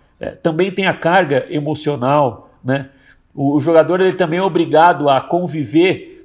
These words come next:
com a tal crítica, ah, é líder brasileiro, mas não ganha Grenal. O cara também tem que lida-, lidar emocionalmente com isso quando ele entra em campo. É um fator, um peso, é, a mais.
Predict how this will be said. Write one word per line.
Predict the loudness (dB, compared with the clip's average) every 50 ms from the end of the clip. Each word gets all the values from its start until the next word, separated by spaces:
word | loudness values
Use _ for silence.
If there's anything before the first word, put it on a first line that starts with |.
| _ _ _
com | -4 0 0 2
a | 2
tal | 2 4 4 4 4 2
crítica, | -2 -4 -4 -4 -4 -6 -4 0 2 4
ah, | 4 4 4 2 0 -2 -8 -6 -2
é | 0 0
líder | 0 0 -2 0 0 0 0 2
brasileiro, | 0 0 0 0 0 -2 -4 -2 0 0 0 0 0
mas | -2 -4 -6 -6 -4
não | -4 -6 -6 -4
ganha | -4 -2 -2 -2 -4 -4
Grenal. | -4 -2 -2 -2 -2 0 2 2 2 2 0 0 -4 -8 -18 -20 -20
O | -10
cara | -4 0 0 0 0
também | 0 -4 -4 -4 -4 -6 -6
tem | -8 -10 -10
que | -10 -8 -6
lida-, | -6 -4 -2 -2 -2 -2
lidar | -4 -8 -4 0 2 4 4 2
emocionalmente | 2 -2 -4 -4 -4 -4 -2 -2 -2 -2 -2 -6 -8 -8 -10
com | -8 -6 -6
isso | -6 -8 -8 -8
quando | -6 -6 -4 -4 -4 -4
ele | -4 -4 -4
entra | -4 -6 -6 -8 -8 -6 -6 -6 -6 -6 -8 _ _ _ _
em | -8 -8 -8 -6
campo. | -4 -2 -2 0 -2 -4 -6 -10 -12 -6
É | -2 0 0 0
um | 0 -4
fator, | -4 0 2 2 2 0 0 0 0 0 0 -2 -6 -10 -20 _ _ _ _ -12
um | -12 -12 -10
peso, | -4 0 2 2 2 2 0 -4 -8 -10 -12 -14 _ _ _ _ _ _ _ _ _ _ -12 -4
é, | 0 0 2 2 2 0 -2 -2 -4 -6 -12 -14 _ -2
a | -2 0
mais. | 2 2 0 0 0 -4 -8 -14 -20 -20 -20 _